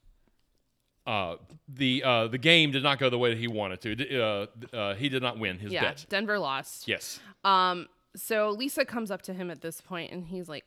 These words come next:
Speaker 2: she's like, "Oh, excuse me. Um, wouldn't it be fun if we watched the game together?" And he
Speaker 1: Mm-hmm.
Speaker 2: was like,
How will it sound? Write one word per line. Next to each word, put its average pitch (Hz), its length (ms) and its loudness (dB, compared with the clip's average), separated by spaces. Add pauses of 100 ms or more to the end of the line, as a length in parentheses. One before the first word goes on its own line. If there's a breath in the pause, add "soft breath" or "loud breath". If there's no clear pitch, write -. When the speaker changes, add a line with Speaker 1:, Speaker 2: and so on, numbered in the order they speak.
Speaker 2:
she's 185 240 -10
like, 170 180 -10 (1120 soft breath)
"Oh, 311 240 -2
excuse 220 260 -10
me. 170 160 -6 (300 loud breath)
Um, 208 320 4 (160)
wouldn't 247 260 -2
it 277 60 -2
be 262 120 -6
fun 226 200 -6
if 196 100 -8
we 202 80 -6
watched 160 260 -6
the 170 60 -10
game 156 240 -8
together?" 143 380 -4 (140)
And - 100 -4
he 240 120 -2
Speaker 1:
Mm-hmm. 233 60 0
Speaker 2:
was 220 120 -4
like, 208 240 -6